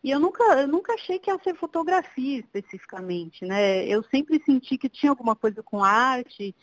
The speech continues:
e alguma coisa voltada pra isso, assim, mas era uma coisa que eu guardava pra mim.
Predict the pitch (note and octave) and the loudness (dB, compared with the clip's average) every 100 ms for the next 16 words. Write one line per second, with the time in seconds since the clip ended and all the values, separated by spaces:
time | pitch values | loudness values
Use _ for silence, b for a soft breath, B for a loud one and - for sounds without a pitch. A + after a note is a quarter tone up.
0 | b b b - G#3 G#3 F#3+ G3 G3 A3 | b b b -12 -8 -6 -2 -2 0 0
1 | A#3 A3 G#3 G3+ G#3 G3+ F#3 F3+ F3 F#3+ | -2 0 0 2 4 4 4 0 -4 -8
2 | - F#3 F#3 A3 G#3 G3 F#3 F#3 G#3 B3 | -4 0 2 2 0 -6 -4 -4 -6 -8
3 | - G3 - C4+ C4+ B3 A#3+ B3+ C4 C4+ | -8 -12 -4 -2 0 0 0 -2 -2 -4
4 | - C4+ C4+ C4 C4 A#3+ C4+ C4+ D4 D4 | -4 -2 4 4 4 2 2 -2 -6 -4
5 | C4+ C#4+ B3+ | -2 -2 -4